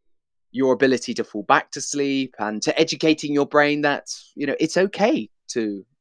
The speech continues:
to, to, to be awake. It's, it's really crucial to, you know, sleeping well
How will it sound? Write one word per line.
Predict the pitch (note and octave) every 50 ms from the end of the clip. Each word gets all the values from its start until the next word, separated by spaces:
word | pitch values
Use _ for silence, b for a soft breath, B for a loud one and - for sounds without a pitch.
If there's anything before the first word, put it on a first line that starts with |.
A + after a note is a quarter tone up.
| _ _ -
to, | A#2 - -
to, | - - G#2+
to | - - B2+ G#2
be | A2+ G#2+
awake. | G#2+ G2 G#2 G2 F#2 - _ _ _ _ _ _ -
It's, | - D3 D#3 -
it's | - D#3 B2+ D3
really | D3+ D#3 D#3+ D3+ C3
crucial | - - C#3+ C#3 A#2+ - - C3+ B2 A#2
to, | - - B2 A#2 A2+ A2+ G#2+ _ _ _ _ _ _ _ _ _ -
you | - A2+
know, | G#2+ G2
sleeping | - - - D#3 C#3+ - C3 A#2+ A#2+
well | A#2 A#2 A#2 A#2 A2+ A2+ A2 A2 G#2+ -